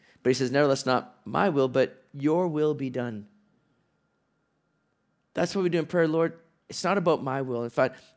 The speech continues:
I want my will to become more aligned with your will. I want to be right in line with your heart and with what you desire in my life and for my life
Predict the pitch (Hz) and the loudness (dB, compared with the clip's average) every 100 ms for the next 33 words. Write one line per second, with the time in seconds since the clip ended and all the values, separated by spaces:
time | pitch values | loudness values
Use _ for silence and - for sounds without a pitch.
0 | - 165 214 214 175 165 165 196 180 151 | 4 6 8 4 2 2 6 6 6 4
1 | 156 151 156 151 160 156 170 196 175 175 | 2 0 -2 0 0 2 4 6 6 6
2 | 170 165 - _ 170 135 165 196 160 160 | 4 2 -12 _ 2 6 6 8 10 8
3 | 220 208 170 196 190 160 - _ - 165 | 8 4 4 2 2 0 -8 _ 2 8
4 | 214 233 180 185 170 185 202 190 165 151 | 10 8 4 4 6 8 8 6 0 4
5 | 160 196 262 240 175 175 - - - 170 | 8 10 8 8 8 6 2 -14 2 6
6 | 175 156 175 - - 151 180 233 190 170 | 6 8 6 6 -4 0 6 6 6 4
7 | 165 151 151 151 - _ _ 175 196 190 | 8 8 8 4 -4 _ _ 4 6 6
8 | 180 208 190 156 160 160 156 - 180 190 | 8 8 10 10 8 4 -6 2 2 6
9 | 165 151 | 6 6